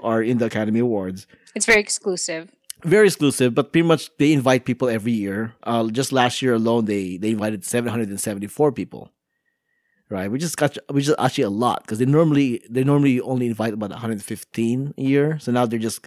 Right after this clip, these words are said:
Speaker 1: I think they're just trying to increase the numbers as much as possible.
Speaker 2: Hmm.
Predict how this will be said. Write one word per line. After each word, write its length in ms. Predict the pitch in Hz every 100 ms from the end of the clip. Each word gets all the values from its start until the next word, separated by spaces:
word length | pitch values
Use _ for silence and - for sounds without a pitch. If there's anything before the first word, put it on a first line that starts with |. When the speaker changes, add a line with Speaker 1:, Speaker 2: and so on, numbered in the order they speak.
| -
Speaker 1:
I 40 | 131
think 120 | 160
they're 80 | 120
just 180 | 120
trying 140 | - 123
to 120 | -
increase 320 | 113 - 120
the 80 | 107
numbers 440 | 101 98 110 107 -
as 100 | -
much 120 | 104
as 80 | 98
possible. 600 | - 101 107 123 123 123 _ _ _ _ _ -
Speaker 2:
Hmm. 240 | 247 220